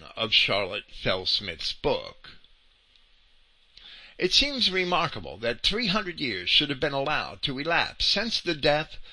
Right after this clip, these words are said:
of John Dee in December sixteen oh eight without producing any life or biography of an individual so conspicuous, so debatable, and so remarkably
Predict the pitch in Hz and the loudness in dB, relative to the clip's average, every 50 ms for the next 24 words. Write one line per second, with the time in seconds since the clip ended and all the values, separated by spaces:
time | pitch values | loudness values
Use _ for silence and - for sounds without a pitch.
0 | - - - - 127 131 120 - 143 127 123 120 113 110 180 214 202 156 127 101 | -18 -6 0 0 0 2 2 2 2 2 0 -2 -2 -4 -2 -2 0 -2 -2 -4
1 | - 117 139 151 160 156 139 - 139 120 110 113 113 - - 117 - - - 127 | -4 -8 -8 -4 2 4 4 4 4 0 0 0 2 2 2 2 0 -2 -2 -2
2 | 110 101 92 92 110 147 160 131 101 90 82 76 - - - - - - - - | -4 -4 -4 -2 -2 0 0 0 0 -2 -4 -8 -12 -18 -20 -20 -16 -16 -16 -16
3 | - - - - 151 175 208 240 254 226 - 190 185 180 202 196 - - 190 156 | -16 -14 -4 -2 2 4 4 4 2 2 0 0 0 0 2 4 4 4 4 -2
4 | - - 143 175 220 254 247 226 202 180 165 160 156 160 143 107 - 52 - - | -4 -2 0 0 0 0 0 0 0 0 0 2 4 4 4 4 2 -2 -4 -8
5 | - - - - - - - - 110 101 95 98 101 90 85 87 101 117 110 80 | -10 -12 -12 -12 -14 -14 -8 -6 -6 -6 -4 -2 -2 0 0 2 0 0 0 -2
6 | 78 - - 92 69 73 78 - - - - - - - 135 147 170 160 - - | -8 -10 -10 -10 -10 -10 -12 -16 -16 -18 -20 -12 0 0 2 2 2 0 0 -4
7 | 208 233 214 220 180 190 175 143 - 151 131 135 143 131 - - 135 110 - - | -4 -2 -4 -4 0 0 2 2 2 0 0 -2 0 2 4 4 4 2 0 -2
8 | - 135 131 - - - - - 104 98 - - - - 67 67 - - - - | -4 0 2 2 2 2 2 0 0 2 2 -2 -2 -4 -4 -4 -2 0 0 0
9 | - - - - - - - - - - - - - - - - 220 220 233 226 | 0 -2 -4 -12 -20 -16 -12 -10 -10 -12 -12 -10 -2 4 6 6 8 8 6 4
10 | 233 214 165 - - 208 208 202 170 180 208 226 226 190 143 117 98 98 76 58 | 2 0 -4 -4 0 0 0 0 4 4 4 4 4 0 -2 -2 -2 -4 -6 -6
11 | - - - - - - - - - - 143 165 160 - - - 202 180 180 180 | -8 -14 -18 -20 -20 -20 -20 -12 0 0 2 2 6 6 6 8 8 8 6 6
12 | 175 - - - 143 165 170 170 175 190 214 233 226 - 180 151 147 147 151 151 | 2 -2 -6 -4 0 0 2 2 2 0 0 0 0 -2 -4 -4 -2 -2 0 0
13 | 151 151 | -2 -4